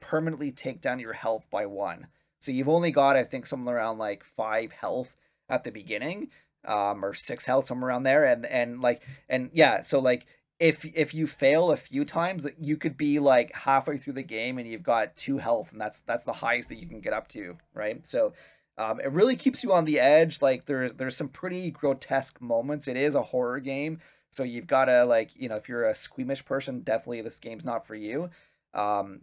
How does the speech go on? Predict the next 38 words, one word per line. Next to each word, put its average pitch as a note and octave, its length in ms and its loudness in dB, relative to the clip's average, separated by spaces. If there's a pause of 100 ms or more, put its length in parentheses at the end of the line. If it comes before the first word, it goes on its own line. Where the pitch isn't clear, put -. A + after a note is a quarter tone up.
but, A#2+ 340 2
uh, G#2 340 2
but B2+ 120 0
yeah, C#3+ 220 6 (120)
I, C3 200 4
I C3 140 2
had F#3+ 160 4
a D3+ 60 2
lot C3 200 4
of - 80 -2
fun, B2 420 -4
uh, A2+ 440 -4
and, G#2+ 380 -6
uh, G2+ 320 0 (460)
just, F3 300 -4 (100)
I C3 100 0
guess G3+ 220 0
in G3+ 80 -10
terms G3+ 260 -6
of, C#3+ 240 -2
like, B2 240 0
there's D3 160 -4
only G3+ 200 -4
a C3+ 40 -4
handful D#3 420 -4
of D3+ 100 -4
things C3 180 -6
that A#2 100 -4
I A#2 60 2
didn't G#2+ 260 -14
really B2 600 -6 (100)
like C#3 320 0
about - 240 -8
the - 80 -8
game. D#3+ 380 -8 (380)
Um, A2+ 600 2 (280)
one G#3+ 280 2
is E3+ 540 -2